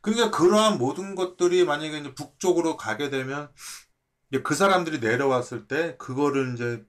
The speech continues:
그 자기네가 본대로 움직이는 건데, 익숙하면서도 어떻게 할 거예요? 익숙하면서도 낯설을 수 있잖아요, 그죠? 예, 낯설을 수가 있는 건데, 그러니까 예수님이 이 땅에 오셔가지고 계속 그 동문서답을 하는 거야.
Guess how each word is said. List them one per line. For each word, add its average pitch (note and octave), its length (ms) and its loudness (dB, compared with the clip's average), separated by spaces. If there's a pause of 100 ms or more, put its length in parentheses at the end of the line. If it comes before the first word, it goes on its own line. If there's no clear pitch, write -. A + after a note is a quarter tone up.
그 A#2 140 -6
자기네가 A#2+ 480 -4
본대로 A#2+ 420 -4
움직이는 G#2 480 -6
건데, G#2 340 -8 (1300)
익숙하면서도 D4 1200 2
어떻게 G#3 200 2
할 F3+ 100 4
거예요? G#2+ 380 0 (300)
익숙하면서도 C#3+ 1040 -8 (1700)
낯설을 D#3 600 0
수 - 160 -8
있잖아요, G2 480 -10
그죠? F2+ 360 -12 (320)
예, F#2+ 60 -18 (200)
낯설을 A#2+ 480 -6
수가 G#2 260 -6
있는 F#2+ 220 -8
건데, F#2+ 440 -8 (520)
그러니까 G#3+ 320 6
예수님이 G3+ 680 2
이 D#3 140 -10
땅에 F3+ 180 0
오셔가지고 C#3 580 -4
계속 - 380 -14
그 D#3+ 160 -8
동문서답을 C3 840 -8
하는 C#3+ 220 -16
거야. F2 300 -14